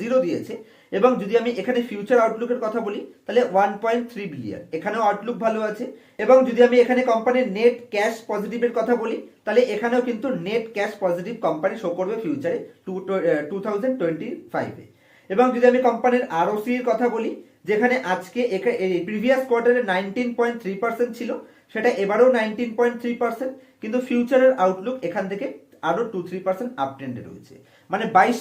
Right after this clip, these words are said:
পার্সেন্টের আশেপাশে কোম্পানি আরওসি কে এফওয়াই টোয়েন্টি ফাইভে পোস্ট করবে। তো এখানে ফিউচার আউটলুক কিন্তু সব দিক থেকে পজিটিভ দেখা যাচ্ছে। তো আশা করছি এতক্ষণ ভিডিও দেখে আপনি এটুকু অন্তত বুঝেছেন যে এই কোম্পানির ফরেন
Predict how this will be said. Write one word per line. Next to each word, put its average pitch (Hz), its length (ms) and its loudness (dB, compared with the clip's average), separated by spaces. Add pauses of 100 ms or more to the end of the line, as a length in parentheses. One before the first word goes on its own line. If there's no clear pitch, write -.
পার্সেন্টের 240 460 0
আশেপাশে 208 360 -6 (360)
কোম্পানি 196 320 0 (180)
আরওসি 202 320 -2 (140)
কে 240 80 -6 (300)
এফওয়াই 226 300 0
টোয়েন্টি 170 300 -2
ফাইভে 180 260 -2
পোস্ট 123 240 -8
করবে। 85 200 -16 (360)
তো 220 40 -4 (180)
এখানে 254 220 2 (100)
ফিউচার 240 340 0 (140)
আউটলুক 196 340 -2
কিন্তু 240 240 -8
সব 165 100 -2 (100)
দিক 170 160 -6
থেকে - 200 -8
পজিটিভ 143 340 -8
দেখা 95 220 -12
যাচ্ছে। - 240 -20 (380)
তো 214 120 6
আশা 262 180 4
করছি 262 180 4 (180)
এতক্ষণ 247 320 4 (100)
ভিডিও 240 220 4 (100)
দেখে - 200 -2 (320)
আপনি 226 160 -2 (180)
এটুকু 247 320 0
অন্তত 254 200 0 (120)
বুঝেছেন 208 380 -2 (380)
যে 226 80 0 (200)
এই 262 100 4 (120)
কোম্পানির 190 480 2 (440)
ফরেন 247 280 4